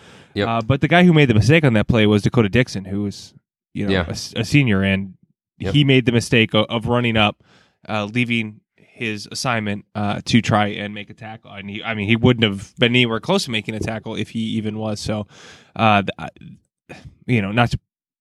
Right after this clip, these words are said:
Speaker 2: not to call him out or whatever, but, like, they were talking about the inexperience, and it was our most experienced player making that, making that mistake. And
Speaker 1: Yeah.
Speaker 2: it did, I, I agree with you that it did feel like,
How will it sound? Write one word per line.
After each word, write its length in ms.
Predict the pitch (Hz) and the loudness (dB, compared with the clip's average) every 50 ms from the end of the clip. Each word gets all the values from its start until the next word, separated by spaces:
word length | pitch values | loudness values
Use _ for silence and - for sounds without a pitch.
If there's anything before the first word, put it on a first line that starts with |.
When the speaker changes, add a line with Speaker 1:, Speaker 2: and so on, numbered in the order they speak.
| _ _ _ _ - | _ _ _ _ -2
Speaker 2:
not 140 | 143 139 123 | 0 0 0
to 40 | |
call 280 | - - 135 127 117 107 | 0 0 2 2 4 4
him 180 | 117 131 123 113 | 4 2 2 2
out 200 | 104 104 104 107 | 2 2 2 0
or 80 | 107 104 | -2 -2
whatever, 480 | 104 107 110 107 104 101 98 107 107 | 0 2 2 2 2 2 2 2 2
but, 220 | 101 104 107 101 101 | 4 2 0 0 0
like, 300 | 98 98 101 98 - - _ _ _ _ _ _ _ _ _ _ _ _ _ _ _ _ _ _ _ _ _ _ _ _ _ _ _ _ _ 127 | -2 -4 -4 -4 -8 -14 _ _ _ _ _ _ _ _ _ _ _ _ _ _ _ _ _ _ _ _ _ _ _ _ _ _ _ _ _ 0
they 100 | 139 131 | 2 2
were 80 | 127 127 | 4 4
talking 160 | 143 143 131 123 | 4 2 2 2
about 180 | 123 120 107 | 0 0 0
the 140 | 110 113 98 | 0 -2 -2
inexperience, 580 | - 117 113 104 - - 127 117 110 104 95 - | -2 -2 -4 -4 -4 -4 -2 0 0 -2 -2 -4
and 60 | 113 | -6
it 40 | 110 | -4
was 120 | 104 113 | -4 -2
our 80 | 113 110 | -2 -2
most 220 | 110 110 107 - | -2 -2 -4 -6
experienced 460 | 120 - - - 120 110 104 104 - - | -8 -14 -10 -8 -6 -6 -6 -6 -6 -2
player 280 | - 123 113 107 104 104 | 0 2 2 2 2 0
making 320 | 107 104 104 - 113 107 | -2 -4 -4 -4 -6 -8
that, 240 | 104 107 107 95 - _ _ _ _ _ _ _ - | -8 -8 -10 -12 -14 _ _ _ _ _ _ _ -4
making 220 | 123 120 107 113 | -2 -2 0 0
that 120 | 110 104 90 | -2 -4 -4
mistake. 500 | 90 - - - 104 98 101 - - _ _ _ _ _ _ _ _ | -6 -8 -6 -4 -4 -4 -4 -8 -12 _ _ _ _ _ _ _ _
And 380 | - 127 127 123 120 113 113 - - | 0 2 2 4 2 2 -2 -4 -4
Speaker 1:
Yeah. 60 | - 151 | -4 -2
Speaker 2:
it 80 | 143 | 2
did, 300 | - 190 196 170 - _ - | 2 2 2 2 0 _ -2
I, 140 | 135 143 143 | 0 0 0
I 140 | - 143 147 | 2 2 0
agree 200 | 147 131 151 165 | 2 2 4 4
with 160 | 156 139 - | 4 4 2
you 80 | 139 120 | 2 2
that 140 | 117 117 107 | 2 2 0
it 40 | |
did 160 | - 147 139 - | 2 0 0 0
feel 200 | - 139 127 113 | 0 0 0 2
like, 360 | 113 110 107 107 - - | 2 2 2 0 -2 -8